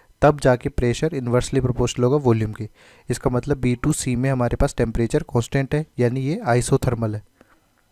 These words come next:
आइसोथर्मल, आइसोथर्मल, और वो भी वॉल्यूम इंक्रीज कर रहा है, यानी एक्सपेंशन। सी से डी यदि अपन जाते हैं तो हमारे पास वॉल्यूम कांस्टेंट है,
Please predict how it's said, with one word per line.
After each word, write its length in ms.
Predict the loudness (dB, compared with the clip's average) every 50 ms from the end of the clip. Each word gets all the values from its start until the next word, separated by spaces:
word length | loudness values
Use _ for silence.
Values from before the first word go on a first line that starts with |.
| _ _ _ _ _ _ _ _ _ _ _ _ _ _ _ -2
आइसोथर्मल, 1120 | 0 2 2 0 0 -2 -2 -4 -4 -6 -14 _ _ _ 0 0 0 2 2 0 -4 -4 -6 -10 -20 -20 _ _ -20 -20 -20 -20 _ _ _ _ _ _ _ _ _ _ _ -20 -20 _ _ _ _ _ _ _ _ _ _ _ -20 -6 -2 0
आइसोथर्मल, 720 | 0 0 2 2 2 2 2 2 0 2 2 2 0 0 -2 _ _ _ _ _ _ 2
और 140 | 2 4 6
वो 140 | 6 6
भी 120 | 6 6 4
वॉल्यूम 320 | 4 4 4 4 2 2 0
इंक्रीज 360 | -2 -2 -2 -2 -4 -4 -2
कर 160 | -2 -2 -2
रहा 120 | -2 -4
है, 60 | -8 -6 -4
यानी 240 | -4 -2 -2 -2 -4
एक्सपेंशन। 600 | -6 -6 -4 -2 0 0 0 0 -2 -4 -6 -6 -8 _ _ _ _ _ _ _ _ -14
सी 280 | -8 -2 0 2 2 2
से 260 | 0 -2 -2 -2 -2 -2 -6 -6
डी 220 | -2 -2 0 2 2
यदि 180 | 2 2 2
अपन 220 | 2 2 2 0 2
जाते 300 | 0 0 0 0 -2 -4
हैं 100 | -6 -6 _ _ _ 6
तो 100 | 6 6
हमारे 320 | 6 6 2 2 2 2 2
पास 220 | 2 0 0 0
वॉल्यूम 320 | 2 4 4 4 4 2 0
कांस्टेंट 520 | 0 -2 0 0 0 -2 -4 -4 -2 -2 -4
है, 80 | -4